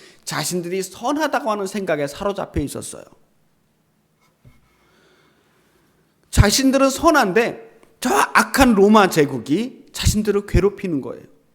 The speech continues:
자기들은 의로운데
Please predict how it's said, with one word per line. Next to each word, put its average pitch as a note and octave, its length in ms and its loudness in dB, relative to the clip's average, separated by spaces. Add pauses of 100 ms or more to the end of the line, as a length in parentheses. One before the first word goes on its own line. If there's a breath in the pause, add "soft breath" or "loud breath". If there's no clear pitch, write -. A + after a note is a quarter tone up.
(920 soft breath)
자기들은 B3 480 2
의로운데 A3 960 6